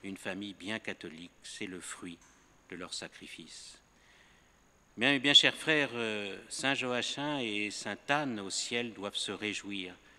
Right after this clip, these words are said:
de cette famille chrétienne dont ils sont un peu à l'origine, puisque par le fiat que Marie a donné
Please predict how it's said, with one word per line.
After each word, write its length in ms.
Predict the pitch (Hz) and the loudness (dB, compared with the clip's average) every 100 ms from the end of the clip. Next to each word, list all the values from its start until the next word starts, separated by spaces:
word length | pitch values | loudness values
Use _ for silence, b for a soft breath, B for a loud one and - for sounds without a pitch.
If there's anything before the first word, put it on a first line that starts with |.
| B B B - | B B B -8
de 80 | 101 | -2
cette 260 | - 104 | -2 -2
famille 460 | - 117 110 117 110 | -2 -2 -2 -4 -6
chrétienne 680 | - 104 - - 101 95 | -8 -10 -8 -8 -6 -6
dont 180 | 90 110 - | -8 -10 -8
ils 120 | 147 | -6
sont 400 | 135 - 165 143 | -2 0 0 -2
un 120 | 113 107 | -4 -6
peu 220 | - 120 | -4 -4
à 60 | |
l'origine, 640 | 101 95 101 95 139 143 87 B B B B B B - | -4 -6 -6 -6 -6 -6 -8 B B B B B B -8
puisque 460 | 113 - - - 101 98 92 87 B B B B - | -4 -2 -4 -2 -2 -2 -4 -8 B B B B -8
par 160 | 98 | -6
le 100 | 101 | -6
fiat 320 | 90 - 135 131 - - | -4 0 0 0 -6 -8
que 60 | |
Marie 500 | 95 101 95 120 110 - - _ _ _ _ | -4 -4 -4 -6 -6 -10 -20 _ _ _ _
a 240 | - 85 82 | -8 -8 -6
donné 540 | 82 104 127 147 110 | -2 -2 0 -2 -6